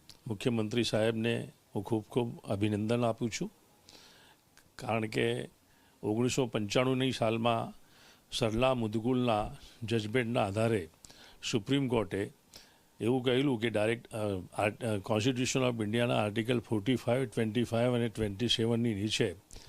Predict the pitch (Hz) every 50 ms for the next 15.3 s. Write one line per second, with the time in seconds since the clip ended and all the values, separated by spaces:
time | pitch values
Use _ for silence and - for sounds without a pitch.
0 | - - - - - - 101 107 120 120 117 - 151 143 135 127 - 123 117 117
1 | 120 123 113 - 117 117 123 113 117 127 127 113 104 92 - - 113 117 110 -
2 | 101 98 101 95 98 101 107 107 113 131 139 143 196 - - - - - - -
3 | - - - - 107 107 104 - - 110 101 104 113 127 117 - 131 113 107 113
4 | 131 127 131 131 120 117 113 110 95 98 104 107 - - 117 98 107 107 107 110
5 | 113 123 120 95 90 104 110 98 - 95 90 - - 95 101 107 113 120 135 143
6 | 120 104 101 127 - - - - - - - - - 117 113 107 117 123 127 139
7 | 131 123 131 127 120 107 123 127 135 131 - - - - - 117 110 127 117 107
8 | - 110 98 101 107 110 101 98 90 80 73 - - - - - - - _ _
9 | _ _ _ _ - - - - - - - - - - - - - 120 113 123
10 | 127 131 131 135 135 135 147 170 - - - _ _ _ _ _ _ _ - -
11 | 131 156 151 147 139 123 123 120 107 - 127 131 139 139 143 - - _ _ _
12 | - - _ _ _ _ _ _ _ _ _ _ _ _ - 104 107 127 151 151
13 | 156 143 147 123 - 123 110 107 107 123 120 127 127 123 123 113 - - 104 95
14 | - 123 113 113 117 117 113 117 120 110 - 110 104 104 104 107 107 101 101 107
15 | 104 - 104 80 -